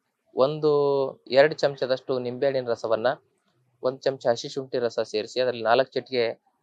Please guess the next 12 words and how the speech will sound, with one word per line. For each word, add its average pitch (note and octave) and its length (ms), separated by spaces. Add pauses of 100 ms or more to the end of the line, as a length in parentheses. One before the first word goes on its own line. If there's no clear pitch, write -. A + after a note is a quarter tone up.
(140)
ಆ, A2 600
ಈ G#2+ 680
ಕಾಳುಮೆಣಸಿನ C3 600
ಪುಡಿ A#2+ 220
ಹಾಕಿ, A#2+ 360 (760)
ಹಾಗೂ B2 260
ಒಂದು B2 160
ಅರ್ಧ A#2+ 140
ಚಮಚ B2+ 380
ಚಕ್ಕೆ B2+ 280
ಪುಡಿಯನ್ನ A#2+ 380
ಹಾಕಿ, A#2 460